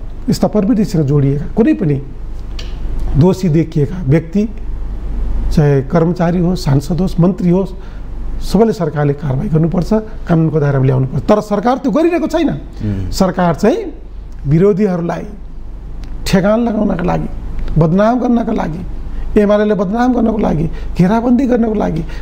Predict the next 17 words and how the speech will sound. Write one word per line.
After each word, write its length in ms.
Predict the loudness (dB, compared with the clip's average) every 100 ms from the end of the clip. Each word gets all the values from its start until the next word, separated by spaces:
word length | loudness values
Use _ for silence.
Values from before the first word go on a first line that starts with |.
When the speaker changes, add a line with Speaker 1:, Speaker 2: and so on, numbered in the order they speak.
| 0
Speaker 1:
सरकार 400 | 0 2 2 2
टिकाउनको 420 | 2 2 2 2
लागि 280 | 2 2 -2 -6 -8
सत्तामा 460 | -2 -2 2 2 2
जोडिएका 500 | 2 0 2 0 0
मान्छेहरू 480 | 0 0 0 0 0
जतिसुकै 680 | 0 2 2 2 2 4 2
भ्रष्टाचार, 600 | 0 -2 -2 0 0 0 -4 -8 -2 -2
हत्या 360 | 2 2 2
अभियोगमा 540 | 0 2 4 4 2 2
या 240 | 2 0 -6 -6 2
अन्य 340 | 4 4 2 -4 -16 -10 -4
आपराधिक 380 | 0 0 0 0
काममा 240 | 0 2
संलग्न 340 | 0 0 2 2
नभए 240 | 2 2
तापनि 300 | 2 2